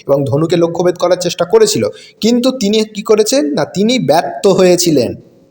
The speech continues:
তাহলে আপনারা বুঝতে পারছেন যে কর্ণ সামান্য, আহ, দ্রৌপদীর স্বয়ম্বর সভাতেই গিয়ে ব্যর্থ হয়েছিল। তো যে দ্রৌপদীর স্বয়ম্বর সভাতেই গিয়ে ব্যর্থ হ-, হয়, সে অর্জুনের সঙ্গে যুদ্ধে প-, আহ, জয়ী হবে কি করে?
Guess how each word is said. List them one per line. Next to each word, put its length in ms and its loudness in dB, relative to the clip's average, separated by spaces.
তাহলে 160 2
আপনারা 240 2
বুঝতে 300 2
পারছেন 300 2
যে 80 0
কর্ণ 360 2
সামান্য, 720 0
আহ, 280 -4
দ্রৌপদীর 520 2
স্বয়ম্বর 500 0
সভাতেই 460 2
গিয়ে 140 4
ব্যর্থ 300 0
হয়েছিল। 400 -4
তো 100 -2
যে 220 2
দ্রৌপদীর 380 2
স্বয়ম্বর 400 0
সভাতেই 420 2
গিয়ে 140 4
ব্যর্থ 300 2
হ-, 260 0
হয়, 360 0
সে 140 -2
অর্জুনের 480 2
সঙ্গে 260 0
যুদ্ধে 280 0
প-, 100 0
আহ, 640 2
জয়ী 220 2
হবে 180 0
কি 100 -4
করে? 200 0